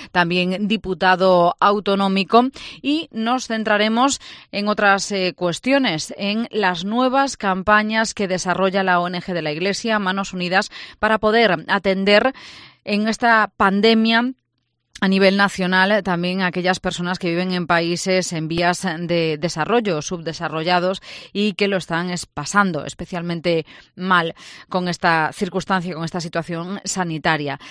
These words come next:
Además, dentro del espacio La Radio en Verde, también nos acercaremos a ese estudio encargado por Endesa a la Universidad de, de A Coruña. Hablaremos, eh, con la persona encargada de realizarlo, un, bueno, prof-,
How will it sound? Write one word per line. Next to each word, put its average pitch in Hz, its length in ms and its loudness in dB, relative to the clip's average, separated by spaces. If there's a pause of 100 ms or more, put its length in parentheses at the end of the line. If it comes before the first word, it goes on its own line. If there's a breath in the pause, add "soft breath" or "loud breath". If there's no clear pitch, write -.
(140 loud breath)
Además, 220 560 2
dentro 196 300 0
del 185 140 2
espacio 185 760 0
La 185 180 0
Radio 175 460 2
en 180 180 -2
Verde, 208 380 4
también 202 500 -2
nos 247 200 -2
acercaremos 208 680 -2 (280 loud breath)
a 175 160 0
ese 220 500 -2
estudio 214 560 -4
encargado 202 680 0
por 233 180 -2
Endesa 185 440 2 (300 loud breath)
a 180 140 4
la 180 140 4
Universidad 180 640 0
de, 202 300 0
de 202 460 0
A 180 220 4
Coruña. 180 600 0 (320 loud breath)
Hablaremos, 185 840 2
eh, 180 100 -4
con 180 240 0
la 170 100 0
persona 185 480 -2
encargada 175 460 2
de 165 480 0
realizarlo, 208 1040 4
un, 180 420 -4
bueno, 165 180 -6
prof-, 156 300 -8